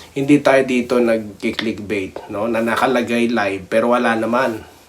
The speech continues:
No, ayoko ng ganyan. Nabubuisit ako sa pagmumukha ng mga gumagawa niyan. Nabubuisit din ako, kaya naglagay ako niyan para di kayo mabuisit sa akin. So, yung gusto lamang ng komentaryo, pasok kayo dito, no? Kung nagustuhan nyo, like and subscribe po.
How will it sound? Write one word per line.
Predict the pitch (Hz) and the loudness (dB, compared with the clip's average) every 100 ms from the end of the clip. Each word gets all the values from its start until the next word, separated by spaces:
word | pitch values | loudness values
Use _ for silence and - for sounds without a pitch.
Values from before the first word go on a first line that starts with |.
| - | -8
No, | 120 113 | -2 0
ayoko | 117 131 135 139 | 4 4 4 4
ng | 131 | 2
ganyan. | 113 113 135 123 | 0 2 2 2
Nabubuisit | 104 117 113 117 110 120 | -2 -2 0 0 0 -2
ako | 113 113 | -4 -4
sa | - | -4
pagmumukha | - 107 104 107 107 107 107 | -6 -6 -6 -6 -4 -2 -2
ng | 104 | -2
mga | 101 101 98 | -4 -6 -6
gumagawa | 101 98 92 98 92 | -6 -6 -6 -6 -8
niyan. | 92 123 110 - - - - | -8 -10 -12 -16 -20 -20 -14
Nabubuisit | 107 113 107 113 104 110 | -8 -6 -2 -2 -2 -4
din | 101 98 | -6 -2
ako, | 117 101 | 0 2
kaya | 113 107 - - - | 2 0 -8 -16 -6
naglagay | 110 104 110 107 107 | -4 -2 -2 0 0
ako | 101 107 | -2 -2
niyan | 107 95 | -4 -4
para | 92 113 120 | -2 -2 0
di | 117 | -2
kayo | 127 120 | -2 -4
mabuisit | 101 104 95 90 | -6 -8 -8 -8
sa | 87 85 | -6 -6
akin. | 87 110 92 - - - - | -6 -10 -12 -18 -20 -20 -10
So, | 117 | -4
yung | 113 123 | -2 -2
gusto | - 143 | -2 2
lamang | 139 139 139 139 | 4 4 4 2
ng | 127 | 0
komentaryo, | 123 117 101 107 110 92 92 - - - - - - | -2 -4 -2 -2 -2 -4 -8 -16 -20 -20 -20 -20 0
pasok | 160 - 151 110 | 2 2 0 -2
kayo | 110 | -2
dito, | 98 90 - 123 | -4 -8 -8 -8
no? | 104 104 - - | -8 -12 -16 -8
Kung | 113 | -4
nagustuhan | 113 110 - 151 151 | -4 -4 -4 -2 0
nyo, | 131 107 | 0 0
like | 147 147 | -2 -4
and | 113 | -6
subscribe | 113 87 - 90 80 | -6 -10 -10 -12 -12
po. | 98 104 | -8 -8